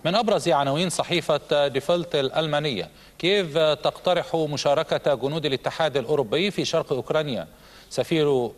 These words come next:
أوكرانيا بالاتحاد الأوروبي يدعو لاستدعاء فكرة جديدة لملعب الأزمة الأوكرانية.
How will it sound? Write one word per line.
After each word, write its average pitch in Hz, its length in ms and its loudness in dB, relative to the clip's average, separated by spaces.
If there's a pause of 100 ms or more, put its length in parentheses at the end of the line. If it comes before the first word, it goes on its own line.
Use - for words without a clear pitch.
(100)
أوكرانيا 180 580 0
بالاتحاد 147 560 -2
الأوروبي 135 580 0
يدعو 165 280 2
لاستدعاء 131 560 0
فكرة - 440 0
جديدة 139 720 -2 (340)
لملعب 151 420 2
الأزمة 147 480 0
الأوكرانية. 120 680 -2